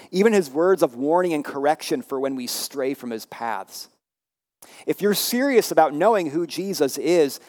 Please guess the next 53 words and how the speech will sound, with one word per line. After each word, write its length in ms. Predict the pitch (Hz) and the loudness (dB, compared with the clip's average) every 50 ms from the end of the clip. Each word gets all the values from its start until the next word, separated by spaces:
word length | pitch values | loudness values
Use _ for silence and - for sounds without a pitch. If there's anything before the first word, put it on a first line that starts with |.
| _ _ | _ _
then 160 | - 156 151 143 | 0 0 0 0
look 200 | 175 175 - - | -4 -6 -4 -4
no 160 | 156 156 151 | -4 -2 -2
further 400 | - - - 151 151 143 139 131 | -4 -4 -4 -4 -2 -2 -4 -4
than 140 | 123 120 120 | -4 -6 -6
his 140 | 117 107 | -8 -10
word. 400 | - 113 117 117 110 98 - - _ _ _ _ _ _ _ _ _ _ _ _ _ _ _ - - _ _ _ _ _ | -10 -8 -8 -8 -8 -10 -14 -20 _ _ _ _ _ _ _ _ _ _ _ _ _ _ _ -20 -20 _ _ _ _ _
But 100 | - - | -2 2
don't 200 | - 220 269 254 | 4 4 4 4
just 220 | - 240 - - | 2 0 0 2
look 160 | 185 202 196 - | 0 -2 -2 -2
to 80 | 202 | -2
the 80 | 185 175 | -2 0
Gospels. 720 | 143 139 127 135 143 139 - - - 117 107 117 110 - - _ _ _ _ | 2 2 4 4 2 0 -4 -6 -6 -6 -6 -6 -8 -12 -16 _ _ _ _
Look 160 | 170 196 - | 0 0 0
to 60 | - 214 | 2 2
the 100 | 196 175 | 2 2
whole 300 | 165 - - 190 190 185 | 2 0 2 2 2 2
New 180 | 160 151 151 | 2 0 -2
Testament 500 | 147 - - 143 143 131 - - 123 107 _ | -2 -4 -4 -4 -4 -4 -6 -10 -12 -14 _
if 180 | 127 127 - - | -14 -16 -14 -20
you 140 | 143 139 131 _ - | -20 -20 -20 _ -10
really 300 | 135 143 143 143 143 131 | -8 -6 -6 -6 -6 -8
want 320 | 117 117 120 120 - - | -8 -8 -10 -10 -10 -12
to 100 | - 120 | -14 -14
know 300 | 110 110 113 117 120 117 | -12 -8 -8 -8 -8 -8
him 280 | 104 104 104 98 101 107 _ _ _ _ _ | -10 -12 -12 -12 -14 -18 _ _ _ _ _
in 100 | - 127 | -10 -10
his 200 | 120 113 - - | -8 -8 -10 -12
fullness. 640 | - - 120 110 110 104 95 - - - - - - _ _ _ _ _ _ _ _ _ _ _ _ _ _ - - - _ | -10 -10 -10 -10 -10 -12 -16 -16 -14 -14 -14 -16 -18 _ _ _ _ _ _ _ _ _ _ _ _ _ _ -20 -20 -8 _
If 160 | - 180 - 190 | 0 0 0 0
you 120 | 202 202 - | -4 -2 2
only 340 | 190 202 240 254 254 240 226 | 4 4 4 6 4 4 2
focus 480 | - - - 185 185 185 - 196 - | 2 4 4 4 4 4 0 0 0
on 100 | 196 185 | 0 0
the 80 | 165 175 | 0 -2
things 340 | - - 165 165 170 175 139 | -2 0 0 0 0 0 0
that 140 | 165 127 | -2 -2
Jesus 340 | 123 - 160 160 143 156 143 | 0 -2 -4 -2 -2 -2 -2
said 260 | - - - 147 135 | -2 -4 -2 -2 -2
in 80 | 135 143 | -2 -2
the 60 | 131 | -4
flesh 600 | 120 - - - 117 110 123 143 143 - - - - _ _ _ _ _ _ | -8 -10 -12 -8 -6 -6 -6 -6 -8 -12 -14 -14 -18 _ _ _ _ _ _
and 120 | - 151 | -6 -4
you 240 | 156 147 147 151 160 | -2 0 2 4 4
ignore 400 | 156 143 123 131 127 127 139 156 | 2 2 0 -4 -4 -2 -2 -2
the 120 | 147 143 120 | -4 -4 -6
rest 380 | 113 120 123 139 - - - | -4 -2 -2 -2 -4 -6 -6
of 120 | 160 156 127 | -8 -8 -8
the 80 | 135 | -8
New 160 | 127 127 139 | -6 -6 -6
Testament 460 | 135 - - 127 127 - - 135 120 - | -6 -6 -4 -6 -6 -4 -6 -10 -10 -6
writings, 480 | 117 110 107 113 123 127 147 139 - | -4 -4 -4 -2 -4 -6 -6 -8 -10